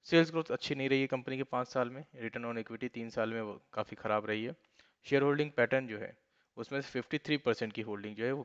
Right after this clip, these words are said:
गिरवी है, जैसे कि मैंने स्टार्टिंग में ही बताया था। और डिविडेंड जो है उतना अच्छा पे आउट नहीं किया पिछले तीन सालों में कंपनी ने, वही कंपनी का जो है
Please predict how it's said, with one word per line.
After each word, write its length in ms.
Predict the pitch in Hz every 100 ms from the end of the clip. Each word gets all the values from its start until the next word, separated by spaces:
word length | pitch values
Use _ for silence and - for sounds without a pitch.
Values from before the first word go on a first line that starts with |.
| 104
गिरवी 260 | 104 107
है, 100 | 101 107 _ _ _ _ _
जैसे 160 | 113 117
कि 60 |
मैंने 140 | 113 110
स्टार्टिंग 340 | - 104 107
में 100 | 117
ही 20 | 110
बताया 220 | 107 104
था। 140 | - - _ _ _ _ _ _ _
और 300 | 131 131 107 - _ _ 120 117
डिविडेंड 460 | 135 147 170 175
जो 120 | 143 143
है 180 | 147
उतना 200 | 127 131
अच्छा 180 | 123 -
पे 160 | 120 120
आउट 200 | 117 117
नहीं 160 | 120
किया 160 | 127 131
पिछले 260 | 123 113 117
तीन 220 | - 117
सालों 260 | 113 110 113
में 120 | 113
कंपनी 340 | 110 107 113
ने, 140 | 117 156
वही 300 | 165 110 123
कंपनी 380 | 123 117 - 127
का 120 | 127
जो 160 | 120 117
है 180 | 127